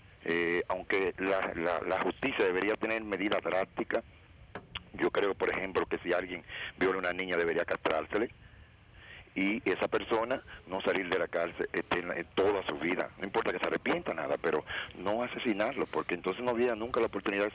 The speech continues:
ese hombre a, a, a resarcirse. Ahí además, vuelvo y le digo, es muy difícil determinar cuando alguien verdaderamente merece eso. Yo creo que la vida, como dice la Biblia, eh, ya en estos tiempos, la autoridad no la tienen los hombres de quitar, el que asesina está mal,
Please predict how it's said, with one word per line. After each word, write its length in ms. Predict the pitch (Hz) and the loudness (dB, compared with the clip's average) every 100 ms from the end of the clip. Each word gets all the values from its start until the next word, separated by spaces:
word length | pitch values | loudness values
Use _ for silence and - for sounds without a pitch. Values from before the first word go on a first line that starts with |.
| 95 | 0
ese 60 | |
hombre 300 | 85 80 92 - - - - - - | 0 -2 -6 -8 -20 -20 -20 -18 -4
a, 60 | 90 | 0
a, 360 | 90 87 - 90 | 0 -2 -2 0
a 60 | |
resarcirse. 640 | 90 92 90 73 139 170 - | 0 0 -2 -2 -2 0 0
Ahí 140 | 98 135 | 2 2
además, 360 | 165 127 127 | 2 0 0
vuelvo 240 | 113 113 107 | 2 2 4
y 20 | |
le 80 | 104 | 4
digo, 240 | 117 95 - - - - | 2 0 -2 -10 -10 -4
es 140 | 90 107 | -4 -2
muy 200 | 117 151 | 0 2
difícil 400 | 165 - 147 101 | 2 0 0 0
determinar 480 | 95 90 92 95 92 | 2 -2 0 -2 0
cuando 280 | 92 85 87 | 0 2 2
alguien 260 | 104 104 90 | 2 -2 -2
verdaderamente 540 | 87 90 90 90 85 | 2 2 0 -4 -4
merece 320 | 82 85 90 | -2 0 0
eso. 100 | 92 - - | 0 -4 -6
Yo 100 | 98 | -2
creo 160 | 113 147 | 0 0
que 100 | - | 2
la 120 | 123 | 2
vida, 240 | 95 101 92 | 2 0 0
como 160 | 82 | -2
dice 140 | 85 95 | -2 0
la 80 | 80 | 0
Biblia, 340 | 82 78 76 - - - - - | 0 -2 -2 -4 -16 -14 -8 -4
eh, 80 | 78 | 0
ya 120 | 101 107 | 2 2
en 80 | 101 | 0
estos 200 | 107 95 | -2 0
tiempos, 360 | 85 78 82 - | -2 -4 -6 0
la 120 | 82 | 0
autoridad 380 | 85 98 87 104 | 2 0 2 2
no 80 | 113 | 0
la 60 | |
tienen 200 | 120 117 | 0 0
los 140 | 104 117 | 0 0
hombres 180 | 104 | 0
de 80 | 92 | 0
quitar, 340 | 92 92 95 85 | 0 0 0 -2
el 120 | - 85 | -4 0
que 100 | 87 | 0
asesina 380 | 82 87 131 | 0 -2 -2
está 160 | 120 107 | 0 0
mal, 200 | 98 80 | 0 -2